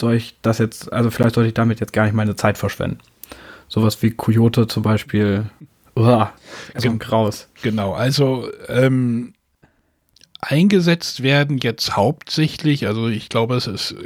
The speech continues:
Speaker 2: kristallisiert sich jetzt gerade so auf drei Plattformen oder au-, auf, auf drei
Speaker 1: Genau.
Speaker 2: Plattformen aus. Also w-, wir reden da wahrscheinlich über den Tabletop Simulator.
Speaker 1: Mhm.
Speaker 2: Wir reden über Tabletopia.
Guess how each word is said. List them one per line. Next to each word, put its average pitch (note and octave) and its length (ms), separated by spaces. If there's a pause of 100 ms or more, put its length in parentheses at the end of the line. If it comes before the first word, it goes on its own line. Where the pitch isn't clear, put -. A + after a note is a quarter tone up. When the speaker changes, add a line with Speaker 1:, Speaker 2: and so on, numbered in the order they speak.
(120)
Speaker 2:
kristallisiert C3+ 680
sich C#3+ 100
jetzt C#3 160
gerade B2 280
so A2+ 180
auf G2+ 120
drei G#2 220
Plattformen F2 760 (460)
oder F#2+ 340
au-, G2 200
auf, A2 220 (140)
auf D2+ 200
drei B2 160
Speaker 1:
Genau. A2 160
Speaker 2:
Plattformen G#2 420
aus. F2 400
Also G#2 380 (500)
w-, A#2 160
wir A#2+ 300
reden B2+ 240
da A2 100
wahrscheinlich G#2+ 400
über G2+ 100
den F#2+ 140
Tabletop F#3 500
Simulator. G3 680 (1000)
Speaker 1:
Mhm. D3 340 (680)
Speaker 2:
Wir A#2+ 120
reden A#2+ 200
über A2 160
Tabletopia. G#2+ 840